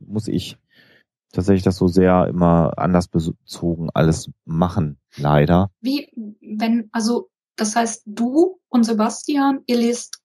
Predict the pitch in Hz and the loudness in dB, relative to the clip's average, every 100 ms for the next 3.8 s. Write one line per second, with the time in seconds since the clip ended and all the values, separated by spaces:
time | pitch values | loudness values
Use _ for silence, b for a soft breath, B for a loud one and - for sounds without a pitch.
0 | - - 214 214 214 208 208 208 - _ | -12 0 2 4 4 4 4 0 -4 _
1 | _ _ - 190 185 180 170 - - - | _ _ -4 0 0 -2 -10 -10 -14 -18
2 | _ _ _ _ _ - 214 214 214 226 | _ _ _ _ _ -4 0 2 4 2
3 | 208 190 180 175 - - - | 2 -4 -4 -8 -10 -20 -20